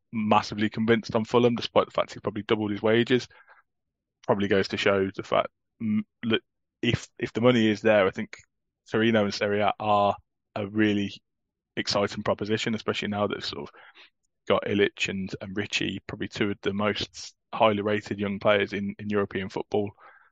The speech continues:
That's a really good starting point for, for players to sort of come into this squad. Uh,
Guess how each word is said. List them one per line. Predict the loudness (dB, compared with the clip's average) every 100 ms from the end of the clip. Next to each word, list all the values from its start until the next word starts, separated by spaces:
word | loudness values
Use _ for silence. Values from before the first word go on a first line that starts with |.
| _ _
That's | -4 -4
a | -2 -4 0
really | 2 2 0
good | 0 2
starting | 2 0 -2
point | -4 -6 -6
for, | -6 -6 -6 _ _ -14
for |
players | -2 2 4 2 -2
to | -4 -4
sort | -8 -10
of | -14 -20 _ _ _ _ -6
come | -4
into | -4 -6
this | -6 -6
squad. | 2 4 4 0 _ _ _ _ _ _ -6
Uh, | -4 0 -2